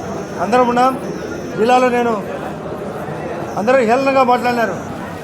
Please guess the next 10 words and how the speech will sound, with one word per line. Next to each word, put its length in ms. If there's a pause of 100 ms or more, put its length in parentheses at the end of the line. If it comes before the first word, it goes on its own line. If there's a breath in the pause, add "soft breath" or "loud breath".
(160)
బీజేపీ 400
పార్టీకి 400
ఎక్కడ 220
ఓట్లు 260
ఉన్నాయి? 300 (1200)
కౌంటింగ్ 460
అప్పుడు 240
కూడా 180
నాతో 280
మాట్లాడినారు, 480